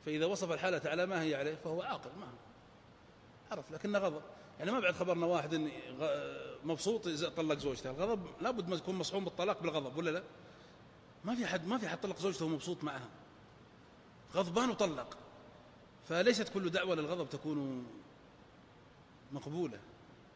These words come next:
فأنت قل: 'صف لي كيف وقع منك ذلك، وكم لفظة تكلمت، وما ال-، وما الأمر الذي هيجك.' فإذا وصف لك الحال على ما هي عليه فيكون غضبه لم يغطي على عقله.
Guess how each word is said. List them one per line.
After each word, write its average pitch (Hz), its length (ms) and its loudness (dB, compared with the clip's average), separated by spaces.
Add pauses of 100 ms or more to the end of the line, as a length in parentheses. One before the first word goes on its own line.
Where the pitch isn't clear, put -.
(300)
فأنت 175 320 0
قل: 208 180 -2
'صف - 220 -2
لي 180 140 0
كيف 170 240 2
وقع 147 320 0
منك 143 260 -2
ذلك، 131 360 -2
وكم 143 420 0 (100)
لفظة 139 300 -2
تكلمت، 127 540 -4 (840)
وما 170 200 2
ال-، 160 180 0
وما 165 220 2
الأمر 165 240 2
الذي 143 280 2
هيجك.' 143 460 0 (500)
فإذا 151 180 0
وصف 180 280 0
لك 147 180 -2
الحال 139 240 0
على 190 160 0
ما 175 140 0
هي 143 120 0
عليه 135 180 -2
فيكون 175 300 -4
غضبه 180 360 -2
لم 226 140 0
يغطي 147 260 -2
على 123 140 -2
عقله. 113 240 -8